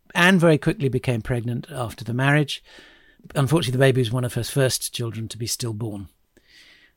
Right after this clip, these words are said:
But then, over the next two years, she gave birth to two healthy daughters, Mary and Anne Sophia. In sixteen eighty-five, Anne's uncle, King Charles, died, and her father, James the Second,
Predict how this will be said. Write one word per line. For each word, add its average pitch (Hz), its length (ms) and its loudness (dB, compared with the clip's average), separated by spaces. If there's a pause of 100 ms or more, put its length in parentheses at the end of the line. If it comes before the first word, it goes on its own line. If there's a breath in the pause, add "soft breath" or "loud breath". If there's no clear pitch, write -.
(600 soft breath)
But 190 160 8
then, 226 200 10
over 214 180 8
the 190 80 8
next 190 240 4
two 180 140 6
years, 143 280 6
she - 140 -2
gave 165 300 4
birth 139 300 0
to - 80 -10
two 165 360 4
healthy 143 420 0
daughters, 214 520 4 (300 soft breath)
Mary 139 540 4 (200)
and 135 240 -2
Anne 123 380 0
Sophia. 107 600 -6 (800)
In 160 100 2
sixteen 226 280 4
eighty-five, 170 840 2 (160)
Anne's 147 340 2 (100)
uncle, 139 380 -2 (140)
King 127 180 -4
Charles, 131 420 0
died, 127 480 -4 (280)
and 120 120 -6
her 120 80 -6
father, 127 400 -2
James 113 340 -6
the - 60 -6
Second, - 480 -8